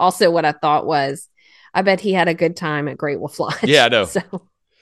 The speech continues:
Speaker 2: Mom,
Speaker 1: it's a good,
Speaker 2: I,
Speaker 1: this is
Speaker 2: I
Speaker 1: a good
Speaker 2: will
Speaker 1: one.
Speaker 2: volunteer as tribute to go with you to the meeting. Yes.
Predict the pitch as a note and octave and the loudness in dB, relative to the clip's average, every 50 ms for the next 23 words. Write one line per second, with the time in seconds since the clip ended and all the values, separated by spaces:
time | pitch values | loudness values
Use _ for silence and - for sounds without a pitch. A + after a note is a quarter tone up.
0 | _ _ _ _ _ _ - G2 A#2+ D3 F3 F3+ F3 A#3 G#3+ G3+ B3 D#3+ D#3 D3+ | _ _ _ _ _ _ -8 0 4 6 6 6 6 4 4 6 8 8 8 8
1 | D3 - - D#3 D#3+ E3 D3 - - D4+ D4+ - D#3 E3+ F#3 F#3 F3 D#3+ - - | 8 8 6 8 8 6 6 4 4 4 6 6 8 8 8 6 4 0 0 2
2 | F3 E3+ E3+ D3 B2+ B2+ - - - - D#3+ D3 C3 B2+ A2+ F2+ - A2+ G#2+ A#2 | 2 2 4 2 0 -2 -4 -8 -2 -2 -2 0 0 -2 -4 -4 -8 -8 0 2
3 | B2+ B2 A#2 A2+ B2 C3 - C3 C3 B2+ A2 - A#2+ G2+ G#2+ A2+ G#2+ G2 F2+ D#2 | 2 2 4 2 0 -2 -2 -4 -6 -6 -4 -4 -4 -4 -2 -2 -2 -2 -4 -6
4 | D2+ E2 F#2+ F#2+ E2+ D#2+ - - - | -4 -2 -2 -2 -2 -2 -6 -12 -16